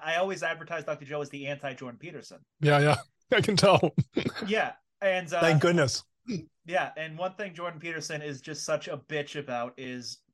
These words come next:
Speaker 1: men are the victims.
Speaker 2: Yeah, yeah.
Speaker 1: Uh, because it's true, like, men are more likely to kill themselves or attempt suicide.
Speaker 2: Yep.
Speaker 1: And, and it, it's because of this mythology of the old,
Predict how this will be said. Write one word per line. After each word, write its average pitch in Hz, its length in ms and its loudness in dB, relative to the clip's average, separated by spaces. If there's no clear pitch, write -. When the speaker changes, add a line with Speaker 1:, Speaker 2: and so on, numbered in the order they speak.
Speaker 1:
men 147 300 -2
are 143 100 0
the 127 120 -10
victims. 117 680 -14
Speaker 2:
Yeah, 127 200 2
yeah. 113 80 2
Speaker 1:
Uh, 120 300 -4
because 151 520 -4
it's 160 180 -12
true, 277 280 -6
like, 123 200 -4
men 147 380 -6
are 143 120 -2
more 139 180 -4
likely 135 340 -8
to 127 80 -12
kill 147 220 -8
themselves 147 400 -6
or 123 60 -12
attempt 151 340 -10
suicide. 147 640 -4
Speaker 2:
Yep. - 40 -20
Speaker 1:
And, 180 160 -6
and 185 160 -2
it, 190 260 -4
it's - 160 -10
because 196 380 -2
of 170 220 -6
this 160 220 -10
mythology 160 720 -6
of 131 220 -12
the 139 160 -10
old, 147 220 -4